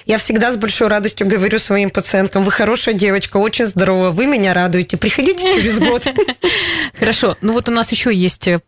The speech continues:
Speaker 2: тоже про поводу гормонов, э, вопрос. Э, если повышен уровень мужских гормонов, может ли это вызвать изменения в молочной железе?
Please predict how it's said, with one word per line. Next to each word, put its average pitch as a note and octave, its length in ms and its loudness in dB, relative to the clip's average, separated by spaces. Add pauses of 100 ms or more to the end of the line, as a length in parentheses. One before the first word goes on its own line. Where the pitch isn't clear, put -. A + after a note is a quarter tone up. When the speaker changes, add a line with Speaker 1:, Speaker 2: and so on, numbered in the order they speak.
Speaker 2:
тоже F3+ 200 2
про F#3 240 0
поводу F#3 360 0
гормонов, G3 600 2
э, F3+ 100 4
вопрос. F3 520 2 (380)
Э, E3 200 2
если G#3+ 340 2
повышен G3+ 480 0
уровень G3+ 340 2
мужских G3 460 0
гормонов, F3 480 2
может G3+ 340 0
ли F#3 120 2
это F3 180 0
вызвать G#3 440 0
изменения F3 400 2
в F3 60 -2
молочной E3 440 0
железе? D#3+ 580 -2